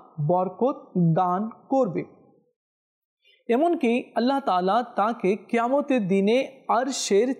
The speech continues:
ছায়ার মধ্যে রাখবে, তার চেহারাকে আল্লাহ তাআলা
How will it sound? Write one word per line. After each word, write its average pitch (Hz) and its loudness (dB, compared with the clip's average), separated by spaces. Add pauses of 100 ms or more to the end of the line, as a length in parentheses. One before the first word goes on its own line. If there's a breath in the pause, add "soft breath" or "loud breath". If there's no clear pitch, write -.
ছায়ার 240 0
মধ্যে 170 0
রাখবে, 160 0 (1500)
তার 269 0
চেহারাকে 294 0
আল্লাহ 254 2
তাআলা 233 0